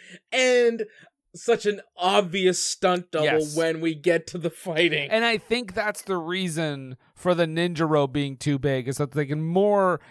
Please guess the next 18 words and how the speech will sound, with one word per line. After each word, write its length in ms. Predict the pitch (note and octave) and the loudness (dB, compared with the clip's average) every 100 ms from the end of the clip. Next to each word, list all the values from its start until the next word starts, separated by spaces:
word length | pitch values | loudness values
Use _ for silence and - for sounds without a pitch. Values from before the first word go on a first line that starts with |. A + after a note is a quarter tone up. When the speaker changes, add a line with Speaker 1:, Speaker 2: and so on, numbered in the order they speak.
| - - | -18 -4
Speaker 2:
easily 540 | G#3 F#3+ F3 D#3 C#3+ | 0 2 2 2 0
hide 340 | C3+ D3 C#3+ | 4 4 4
the 100 | C3 | 0
stunt 340 | C3 - D3 D3 | -6 -4 -4 0
double, 320 | C#3 C3 C3+ | 2 2 -2
even 240 | G3 F#3+ G3 | 0 2 6
though 260 | F#3 E3+ D#3 | 8 6 6
Speaker 1:
Yes. 160 | D3 - - | 0 -8 -4
Speaker 2:
they 240 | D#3 F#3+ F3 | 0 2 0
don't 420 | B2 E3 G#3+ G#3+ | 4 8 8 4
hide 380 | C#3+ D3+ C#3 C3+ | 4 6 6 6
that 200 | C3+ C3 | 4 2
stunt 260 | - C#3+ C#3+ | -4 -2 2
double, 240 | C#3 C#3+ | 2 2
because 480 | C#3+ - D#3+ D#3 F3+ | 0 0 2 4 2
Speaker 1:
<laughs> 80 | G#3+ | 0
Speaker 2:
guess 180 | G3 | 2
what? 300 | F#3 E3 B2+ | 4 4 4